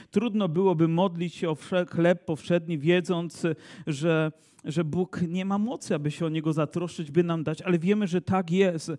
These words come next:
Ale to słowo "albowiem Twoje jest królestwo". I pojawia się tutaj słowo, które mówi królestwo, królestwo.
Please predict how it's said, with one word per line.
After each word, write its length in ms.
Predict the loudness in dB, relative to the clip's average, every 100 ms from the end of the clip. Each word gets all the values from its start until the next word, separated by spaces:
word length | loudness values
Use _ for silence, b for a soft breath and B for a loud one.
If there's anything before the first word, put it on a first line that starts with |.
| B B B
Ale 200 | 4 4 B -4
to 100 | -4
słowo 360 | -2 -2 2
"albowiem 380 | 2 4 0 0
Twoje 560 | -4 -4 0 2 4 4
jest 440 | 4 4 2 -6
królestwo". 1000 | -8 -2 2 2 0 -4 -18 -14 -12 -12 -18 B B B B
I 60 | 0
pojawia 360 | 4 4 4
się 160 | 0 -2
tutaj 440 | -4 -4 -2 -2
słowo, 640 | -4 -6 -2 0 0 -2 -4
które 300 | -4 -2 0
mówi 280 | -2 -4 -8
królestwo, 880 | -8 0 2 2 -2 -14 -14 -14
królestwo. 800 | -12 -8 -2 0 0 -4 -12 -12